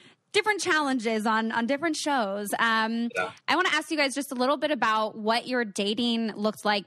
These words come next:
Speaker 1: pre-show, like, before you guys went on this show. Um, you know, was there an emphasis on looks in dating? Like, it seemed like a big part of Love Is Blind was, you know,
Speaker 2: <laughs>
Speaker 1: just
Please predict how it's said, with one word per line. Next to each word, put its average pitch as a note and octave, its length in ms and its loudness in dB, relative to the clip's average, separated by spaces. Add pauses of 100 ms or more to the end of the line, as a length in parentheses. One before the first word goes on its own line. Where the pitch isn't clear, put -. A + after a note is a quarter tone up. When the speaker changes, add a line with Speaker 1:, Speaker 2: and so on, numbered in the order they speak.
Speaker 1:
pre-show, B3+ 920 -2
like, G3 180 0
before B3+ 280 0
you C#4+ 120 2
guys A#3 260 0
went A#3 220 0
on A3+ 240 2
this G#3+ 180 -2
show. F#3+ 540 0 (240)
Um, G3 640 0
you A3+ 100 2
know, G3+ 280 2
was A3 420 -2
there G#3 480 2 (240)
an B3 160 2 (100)
emphasis B3 640 0 (140)
on G#3+ 400 2
looks G3+ 460 0 (120)
in B3+ 200 2
dating? C4 540 2
Like, A#3 160 0
it A3 120 -4
seemed B3 220 0
like A3+ 280 0
a G#3 100 2
big G3+ 540 -6
part G#3 460 -6
of F#3+ 300 0 (120)
Love G3 180 2
Is G3 140 -4
Blind G3+ 560 0
was, G3 420 -2 (240)
you G#3 140 0
know, B3+ 400 2
Speaker 2:
<laughs> - 80 -10
Speaker 1:
just B3+ 400 -2